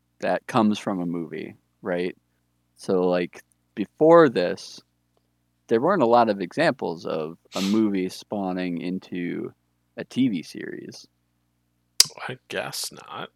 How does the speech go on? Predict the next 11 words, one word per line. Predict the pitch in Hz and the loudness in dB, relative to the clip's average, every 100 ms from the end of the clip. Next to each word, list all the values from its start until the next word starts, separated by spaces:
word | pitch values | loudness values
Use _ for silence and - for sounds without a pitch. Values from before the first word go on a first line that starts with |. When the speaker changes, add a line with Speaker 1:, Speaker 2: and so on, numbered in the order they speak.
| _ - | _ -18
Speaker 2:
I | 110 | -12
can't | - 101 - | -12 -12 -18
think | - - - - | -20 -16 -14 -14
of | - | -16
any | 53 50 - | -18 -18 -16
from | - 82 | -12 -14
the, | 76 71 60 50 - _ _ _ _ _ _ _ _ | -12 -12 -12 -16 -20 _ _ _ _ _ _ _ _
from | - 98 | -14 -12
the | 87 | -12
nineties. | 85 90 120 175 175 - - | -12 -14 -14 -16 -14 -16 -14
No. | - - | -18 -18